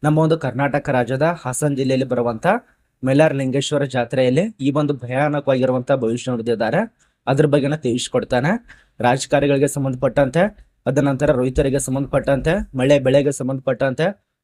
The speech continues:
ಹದಿನೆಂಟರಿಂದ ಮೂವತ್ತೈದು ಯುವಕರಿಗೆ ಸಂಬಂಧಪಟ್ಟಂತೆ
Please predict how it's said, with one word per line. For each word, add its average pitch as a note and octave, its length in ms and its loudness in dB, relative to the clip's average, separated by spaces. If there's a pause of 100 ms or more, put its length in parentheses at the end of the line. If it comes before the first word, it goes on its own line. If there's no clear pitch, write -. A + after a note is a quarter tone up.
(120)
ಹದಿನೆಂಟರಿಂದ C#3 560 2
ಮೂವತ್ತೈದು D3+ 600 2
ಯುವಕರಿಗೆ C3 500 0
ಸಂಬಂಧಪಟ್ಟಂತೆ B2+ 760 -2